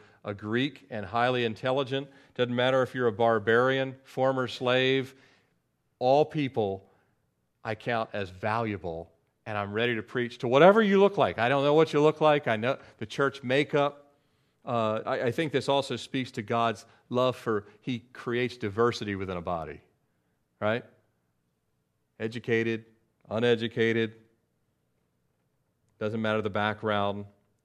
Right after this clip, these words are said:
brings them all together. Ready in Rome to preach. His plans and prayer, "I'm ready to get there, believing that I'll get there. I continue to thank the Lord for you, pray for you constantly." And I think that, again, for us, that's important to just continue to pray for one another,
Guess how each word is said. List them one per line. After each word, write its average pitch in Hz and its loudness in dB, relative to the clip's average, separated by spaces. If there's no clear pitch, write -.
brings 110 -2
them 104 -2
all 104 0
together. 98 -4
Ready 120 2
in 113 -2
Rome 113 0
to 107 -8
preach. 104 -4
His 104 -8
plans 123 -2
and 117 -8
prayer, 113 2
"I'm 101 -2
ready 117 2
to 120 0
get 110 -2
there, 110 2
believing 127 -2
that 120 0
I'll 107 0
get 107 -4
there. 101 0
I 101 -6
continue 123 -6
to 113 -2
thank 131 -4
the 127 -2
Lord 117 2
for 113 -2
you, 110 -4
pray 120 -4
for 139 -8
you 123 -4
constantly." 107 -8
And 113 -6
I 131 0
think 170 -6
that, 190 -6
again, 170 -4
for - -4
us, 151 -2
that's 131 -6
important 131 -6
to 113 -8
just 110 -8
continue 160 -6
to 131 -8
pray 135 -4
for 131 -8
one 123 0
another, 120 -2